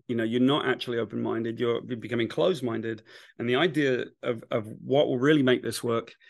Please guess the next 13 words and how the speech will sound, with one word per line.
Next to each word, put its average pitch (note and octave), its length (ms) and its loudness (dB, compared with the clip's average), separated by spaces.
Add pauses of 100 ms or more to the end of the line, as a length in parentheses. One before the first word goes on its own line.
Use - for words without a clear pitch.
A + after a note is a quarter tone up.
(120)
is A#2+ 120 2
when C3 140 4
we C3 80 4
start B2+ 280 0
seeing D3+ 360 2
each B2 180 -4
other, A2+ 220 -2 (380)
we C3 120 2
all D#3 160 6
see - 160 -2
each - 200 -8
other, - 320 -12 (100)
right? A2+ 300 0